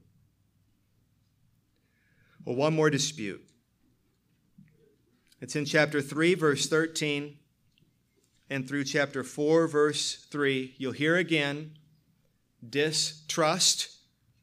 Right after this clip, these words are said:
Not so much that God would provide for their physical needs, but that God would, would care for them, that God's plan was good.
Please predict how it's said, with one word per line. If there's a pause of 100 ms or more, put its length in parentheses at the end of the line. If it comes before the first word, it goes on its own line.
(960)
Not
so
much
that
God
would
provide
for
their
physical
needs,
but
that
God
would, (680)
would
care
for
them, (1080)
that
God's
plan (420)
was
good.